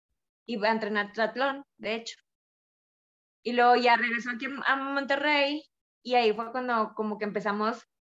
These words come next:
pues nos conocimos y empezamos a ir al cine y a salir y así. Entonces, la verdad es que ni por aquí tenía pensado que era el triatlón o qué.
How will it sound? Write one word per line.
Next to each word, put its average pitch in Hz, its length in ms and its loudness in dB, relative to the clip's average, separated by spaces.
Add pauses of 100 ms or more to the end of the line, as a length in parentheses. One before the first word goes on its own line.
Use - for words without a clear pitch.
(640)
pues 339 120 2
nos 320 160 4
conocimos 320 580 4
y 370 40 0
empezamos 285 480 -2
a 277 60 0
ir 247 60 4
al 240 120 0
cine 277 260 -6
y 277 40 0
a 247 80 0
salir 247 300 -4
y 262 60 -2
así. 277 260 -2
Entonces, 233 380 -4
la 226 160 2
verdad 226 260 6
es 226 120 -4
que 247 360 0 (280)
ni 233 160 -4
por 233 220 0
aquí 262 600 0
tenía 277 360 -2
pensado 254 440 0
que 247 80 -2
era 247 100 2
el 233 80 -8
triatlón 226 500 -2
o 185 240 -6
qué. 233 360 -4